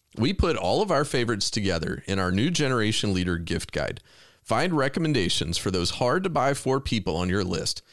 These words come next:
and get them something great this year. Find the gift guide at new generation leader dot f m slash gift, and we'll keep this up to date all year round. All right, let's get on with the show.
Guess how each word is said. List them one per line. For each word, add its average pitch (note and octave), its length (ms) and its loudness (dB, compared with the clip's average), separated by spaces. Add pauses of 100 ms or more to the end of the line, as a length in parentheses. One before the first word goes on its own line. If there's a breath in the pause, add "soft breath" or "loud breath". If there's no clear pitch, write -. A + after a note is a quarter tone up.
(180 loud breath)
and B2+ 180 0
get A3 200 2
them G3 160 2
something C#3 540 0
great F#2+ 440 0
this - 280 -2
year. - 180 -4 (160)
Find B2+ 300 -2
the E3+ 60 0
gift C3 260 0
guide F2 220 0
at E2+ 100 0
new B2+ 180 2
generation D3+ 640 2
leader G2 240 2
dot G#2 320 0
f G#2+ 220 2
m F2 240 2
slash F#2+ 560 0 (160)
gift, E2+ 400 -4 (100)
and F2+ 160 0
we'll C#3 140 2
keep D3 260 0
this G#2+ 320 2
up G#2 140 -2
to - 100 0
date D#2 300 -2 (260 soft breath)
all G2 260 2
year F2 260 2
round. C2+ 500 -2 (180)
All G2+ 80 2
right, G#2 300 0
let's G#2+ 180 2
get G#2 140 2
on A2 120 2
with A2 100 0
the G2+ 100 0
show. - 260 -2